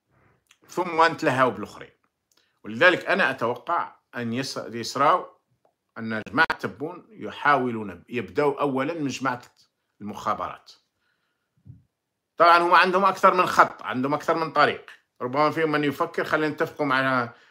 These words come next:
مع شنقريحة، نحيو جبار مهنا وناصر الجبان و-،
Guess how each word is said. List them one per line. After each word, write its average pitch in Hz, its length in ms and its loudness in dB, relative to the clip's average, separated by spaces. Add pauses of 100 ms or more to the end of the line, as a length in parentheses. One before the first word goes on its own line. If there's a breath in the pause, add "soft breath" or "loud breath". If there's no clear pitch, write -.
(140 soft breath)
مع 120 140 2
شنقريحة، 156 600 0
نحيو 139 680 -4
جبار 120 360 4
مهنا 139 460 2
وناصر 131 380 2
الجبان 127 680 2
و-، 110 120 -8